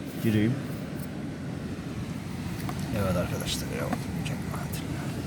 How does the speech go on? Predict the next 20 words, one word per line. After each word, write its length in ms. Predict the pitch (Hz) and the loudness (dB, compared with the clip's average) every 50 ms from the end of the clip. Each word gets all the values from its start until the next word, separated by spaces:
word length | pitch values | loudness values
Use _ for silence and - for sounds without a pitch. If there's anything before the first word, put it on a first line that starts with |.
| - - - - - - - - - - - - - - - 98 - - 156 143 - - 147 - - - - - - - - - - - - - - - - - - - - - - | 0 2 2 2 2 0 0 -2 -2 -2 -2 -2 -2 -2 -2 -2 -2 -2 -2 -2 -2 -2 -2 -4 -4 -4 -4 -4 -4 -4 -4 -4 -6 -6 -6 -6 -6 -4 -4 -4 -4 -4 -4 -4 -2
Burası 320 | 95 98 - 123 104 101 | -2 2 2 4 6 8
dar 140 | 110 127 131 | 10 10 10
alan 220 | 135 123 110 104 | 10 10 8 6
yani, 320 | 104 101 95 95 104 107 101 | 6 4 4 4 2 2 2
girmek 360 | - 110 107 120 123 - - | 2 2 2 4 2 2 2
de 80 | 127 107 | 2 2
zor. 160 | 98 101 101 - - - - - - - - - | 2 0 -2 -2 -6 -6 -8 -6 -6 -4 0 4
Ama 120 | 120 131 131 - - - - - - - - - - - - - - - - - - - | 4 4 4 2 0 -2 0 0 0 0 0 2 2 2 2 2 2 2 0 2 2 4
nasıl 200 | 117 - - - | 4 4 4 4
gireceğim 380 | - 110 101 104 98 117 127 123 | 4 6 6 6 8 8 8 8
onu 80 | 117 117 | 8 6
bilmiyorum. 520 | 117 113 107 104 104 104 104 104 117 120 - - - - - - - 110 | 4 4 4 2 2 2 2 2 2 2 2 0 0 0 0 0 0 0
Neyse, 160 | 107 - - - - - - | 0 0 0 0 2 2 4
bakalım. 200 | - 131 127 127 123 - - - - - - - - - - - - - - - - - - - - - - | 6 6 4 4 4 2 0 2 2 2 2 2 2 2 2 2 2 2 2 2 0 0 2 2 2 2 2
Bu 40 | |
şekilde 440 | - - 135 - - 110 113 107 - | 4 4 4 4 4 4 4 4 4
kendimizi 440 | - 104 104 110 110 107 107 107 - | 4 4 4 4 4 4 4 4 6
şey 100 | 120 117 | 6 6
yapmamız 440 | 113 104 - 113 113 113 113 104 113 | 6 6 4 4 4 4 4 4 4
lazım. 280 | 107 101 98 98 98 | 4 4 4 2 0